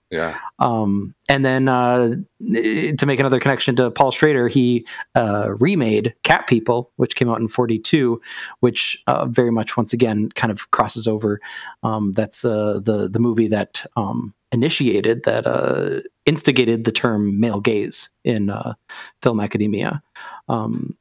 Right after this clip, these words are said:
Speaker 2: and is ar-, arguably, you know, just as much a thriller as it is a horror film,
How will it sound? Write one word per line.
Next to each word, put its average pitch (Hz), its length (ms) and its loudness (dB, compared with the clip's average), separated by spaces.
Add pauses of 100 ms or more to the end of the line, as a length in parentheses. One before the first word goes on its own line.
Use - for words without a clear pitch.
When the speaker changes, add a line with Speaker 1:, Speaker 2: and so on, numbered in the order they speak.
(160)
Speaker 2:
and 107 180 0
is 98 380 -4
ar-, - 140 0
arguably, 107 600 0 (220)
you 120 60 0
know, 95 80 -6
just - 260 -2
as 110 60 -4
much 117 180 0
a - 20 4
thriller 110 360 0
as 110 160 0
it 113 80 2
is 107 120 2
a 107 60 2
horror 110 300 0
film, 110 400 0